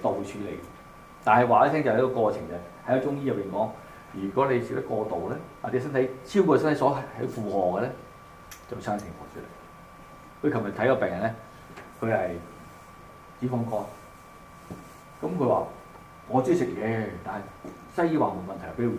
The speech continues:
報我睇，話唔係冇問題喎，九M M喎。」仲有添喎，佢睇漏一樣嘢，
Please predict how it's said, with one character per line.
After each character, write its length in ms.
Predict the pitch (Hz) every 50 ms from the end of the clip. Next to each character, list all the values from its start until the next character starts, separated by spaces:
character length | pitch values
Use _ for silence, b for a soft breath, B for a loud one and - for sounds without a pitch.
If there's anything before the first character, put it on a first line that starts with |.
| -
報 120 | - 101 90 87
我 80 | 87
睇， 40 | 85 - - - - - - - - - - - -
話 80 | 107
唔 60 | 101 98
係 0 | 98 95
冇 160 | 95 107 101
問 20 | -
題 60 | 90 - - -
喎， 480 | 90 90 87 - - - - - - 110
九 60 | 107
M 180 | 107 117 117 107
M 100 | 113 104
喎。」 140 | 98 90 90 - - - - - - - - - - - - - - - - - - - - - - - - - - - - - - - - - 113
仲 80 | 123 120
有 120 | 123 123 127
添 100 | 147 143
喎， 220 | 135 120 110 -
佢 40 | 127 127 -
睇 100 | - 123
漏 160 | 147 127 110
一 60 | 127 120
樣 40 | 107
嘢， 200 | - 87 85